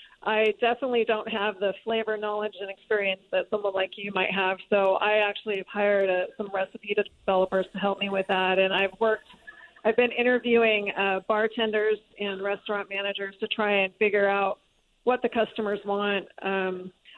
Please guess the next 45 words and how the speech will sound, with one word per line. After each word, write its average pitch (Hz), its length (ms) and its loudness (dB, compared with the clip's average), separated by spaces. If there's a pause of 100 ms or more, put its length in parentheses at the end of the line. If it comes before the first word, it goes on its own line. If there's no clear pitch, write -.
I 208 80 4
think 220 240 2
what 214 160 2
the 214 80 4
norm 208 380 2
usually 208 380 4
is, 202 160 4
is, 196 140 0 (360)
you 208 100 2
know, 196 160 4 (240)
they 190 280 4 (220)
try 214 340 4
the, 196 280 4
uh, 175 260 0 (120)
tonic 220 440 0
or 202 120 -2 (100)
soda 214 420 2
with 196 200 -4
some 196 120 -4
muddled 202 360 0
fruit 208 240 2
and 190 120 -8
herbs 202 400 0
or 196 80 -10
something, 196 340 -4
which 208 260 0
is 180 100 -2
great, 202 340 2
but 196 120 2
I 196 100 2
was 196 160 -2
looking 226 260 2
for 208 120 -2
something 196 340 0
a 185 40 4
little 196 220 4
more 185 200 -2
crafted, 190 680 -2
and 190 140 -8 (540)
so 226 100 6
I've, 220 220 4 (140)
I've 214 180 2
had 247 260 -2
to 247 80 4
outsource 220 540 0